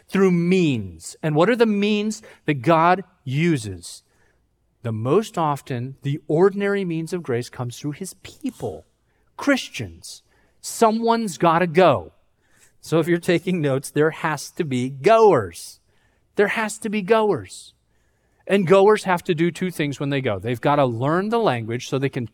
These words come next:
preach, and they've gotta teach the Bible. They learn the language and they preach the Bible. John Piper will say of this passage, "If you believe the Bible to be true, you have three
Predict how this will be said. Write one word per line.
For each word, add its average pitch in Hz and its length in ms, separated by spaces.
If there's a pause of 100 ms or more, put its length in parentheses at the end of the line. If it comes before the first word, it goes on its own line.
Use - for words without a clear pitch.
preach, - 840 (1500)
and 127 80
they've 131 140
gotta 131 200
teach - 520 (220)
the 123 100
Bible. 113 460 (500)
They 131 140
learn 139 300
the 165 80
language 107 540 (120)
and 123 120
they 120 100
preach - 380
the 120 80
Bible. 104 300
John 143 300
Piper 147 400
will 120 180
say 131 300
of 123 200
this 117 160
passage, 117 560
"If 110 140
you 127 80
believe 123 540 (380)
the 131 100
Bible 143 460
to - 180
be 123 140
true, 147 300
you 123 200
have 120 260
three 180 680